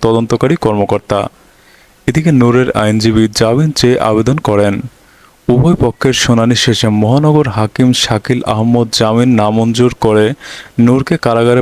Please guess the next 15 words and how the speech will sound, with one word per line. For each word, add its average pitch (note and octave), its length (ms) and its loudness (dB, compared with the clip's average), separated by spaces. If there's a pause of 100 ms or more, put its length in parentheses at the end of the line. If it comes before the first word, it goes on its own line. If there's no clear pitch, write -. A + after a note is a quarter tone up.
পাঠানোর C3 440 -2
আদেশ G#2+ 240 0 (120)
দেন। G2+ 160 0 (480)
এর C3+ 140 0
আগে E3+ 160 2 (100)
গত B2 140 0 (180)
একুশ C3+ 320 0
জুলাই A2+ 280 2 (100)
তার G#2+ 160 -2 (140)
পাঁচ A#2 180 0 (100)
দিনের D#3 280 0
রিমান্ড A#2+ 380 0
মঞ্জুর A2+ 420 2
করেছিল A2 420 0 (200)
ঢাকার B2 280 0